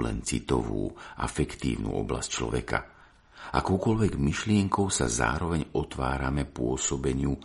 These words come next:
rôznych duchov. Podľa niektorých autorov existujú tri zdroje týchto myšlienok či pocitov. Môžu pochádzať od dobrého ducha, od zlého ducha alebo od nás samotných.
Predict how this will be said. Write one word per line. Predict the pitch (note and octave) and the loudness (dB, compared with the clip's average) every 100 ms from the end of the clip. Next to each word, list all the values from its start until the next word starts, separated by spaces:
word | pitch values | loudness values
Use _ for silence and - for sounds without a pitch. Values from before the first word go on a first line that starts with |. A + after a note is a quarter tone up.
| - - | -10 -4
rôznych | B1+ B1+ C2+ C#2 C#2+ | 2 4 2 2 -2
duchov. | C#2 C#2+ - - G1+ - - - - _ _ _ _ - - - - - - - | -2 -8 -4 -4 -2 -4 -12 -20 -20 _ _ _ _ -20 -20 -18 -14 -14 -14 2
Podľa | F2+ C#2+ | 4 6
niektorých | D#2 E2+ F2+ B1+ - | 4 4 2 0 0
autorov | C2 C2 C#2+ C#2 C2 | 0 2 2 4 4
existujú | - C2 C2 C2+ - C2+ C2 - | 2 0 0 0 0 0 0 0
tri | E2 D2+ | 0 0
zdroje | - - D2 C2 - | 0 0 2 0 -2
týchto | G1+ - G#1+ | -6 -4 -4
myšlienok | G#1 G#1+ - A#1 A#1 A1 A1+ - | -2 -2 -2 0 0 0 -4 -8
či | - - | -8 -6
pocitov. | C2+ - - - G1+ G1+ - - _ _ _ _ _ - - - - - | -4 -2 -2 -2 -2 -4 -6 -16 _ _ _ _ _ -20 -18 -14 -10 2
Môžu | D2 D2 D#2 | 4 4 2
pochádzať | F2 - F#2+ F2+ F2+ - | -2 -2 0 0 0 -2
od | B1+ A1+ | -4 2
dobrého | C2 A1+ B1+ A#1+ A#1 | 2 4 2 0 0
ducha, | A#1+ B1+ - - - - - _ - - - D2+ | -2 -4 -2 -2 -4 -12 -20 _ -20 -20 -4 0
od | |
zlého | C2 B1+ A#1 A#1+ C#2 | 0 0 0 0 0
ducha | C#2 D#2+ G2+ G#2+ - - - | 0 2 2 2 -4 -16 -4
alebo | - B2+ B2 - | 2 2 2 0
od | - F2 - | 0 0 2
nás | C#2+ D2 | 0 0
samotných. | - - G#1 G1+ - G1+ G1+ G1+ | 0 0 0 -2 -4 -4 -4 -6